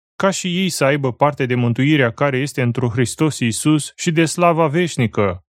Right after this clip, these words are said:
Vrednic de crezare este cuvântul, căci dacă am murit împreună cu El, vom și învia împreună cu El. Dacă rămânem întru El, vom și împărăți împreună cu El. De-L vom tăgădui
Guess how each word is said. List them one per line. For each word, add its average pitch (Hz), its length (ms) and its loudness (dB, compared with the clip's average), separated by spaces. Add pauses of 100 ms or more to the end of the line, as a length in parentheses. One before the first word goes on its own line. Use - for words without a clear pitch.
(600)
Vrednic 175 480 2
de 165 120 2
crezare 151 460 0
este 143 200 -4
cuvântul, 135 680 0 (200)
căci 151 220 0
dacă 151 400 -2
am 156 260 0
murit 175 320 2
împreună 165 500 2
cu - 160 -4
El, 131 340 2 (180)
vom 196 200 4
și - 180 -2
învia 190 340 4
împreună 135 460 0
cu - 140 -2
El. 104 380 2 (280)
Dacă 139 280 0
rămânem 160 440 4
întru 147 300 2
El, 135 360 2 (160)
vom 170 200 4
și - 140 -2
împărăți 170 460 0
împreună 180 520 2
cu 143 140 -4
El. 120 400 0 (320)
De-L 143 240 4
vom 147 240 2
tăgădui 165 840 2